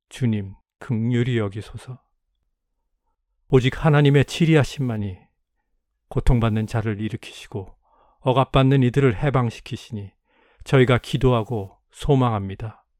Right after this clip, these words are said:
역사하소서. 저희가 매일 마주치는 장애와 어려움은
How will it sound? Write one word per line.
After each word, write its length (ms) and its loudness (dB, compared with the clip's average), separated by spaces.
역사하소서. 1000 -4
저희가 360 4
매일 320 2
마주치는 880 -2
장애와 520 -2
어려움은 600 -6